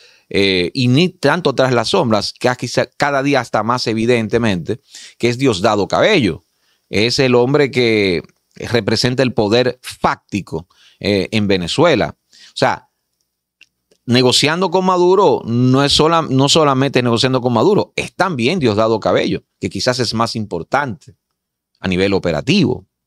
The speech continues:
Son esos jerarcas militares que también necesitan garantizar su impunidad y su endoso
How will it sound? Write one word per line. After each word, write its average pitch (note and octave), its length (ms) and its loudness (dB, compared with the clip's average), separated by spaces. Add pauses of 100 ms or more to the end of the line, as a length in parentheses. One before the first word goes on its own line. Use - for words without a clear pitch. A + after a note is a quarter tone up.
(480)
Son B2 280 0
esos E3+ 540 0 (240)
jerarcas C3+ 600 -2
militares B2 800 -2 (280)
que A2+ 120 0
también A2+ 540 0
necesitan C#3 520 0
garantizar B2 920 0 (240)
su B2+ 240 0
impunidad A2+ 840 2
y B2+ 160 0
su A#2 400 2
endoso A#2 800 0